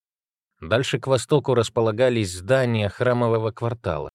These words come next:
самым высоким из которых был храм Всевоплощенного. Даже с такого расстояния блеск его покрытых глазурью и золотом башен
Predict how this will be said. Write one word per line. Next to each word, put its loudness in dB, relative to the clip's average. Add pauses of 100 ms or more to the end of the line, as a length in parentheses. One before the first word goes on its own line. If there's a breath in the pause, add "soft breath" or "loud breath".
(420)
самым -4
высоким -2
из -6
которых -2
был 0
храм 0 (420)
Всевоплощенного. -2 (420)
Даже -2
с -6
такого -2
расстояния 0
блеск 0
его -2
покрытых -4
глазурью 0
и -4
золотом 0
башен 0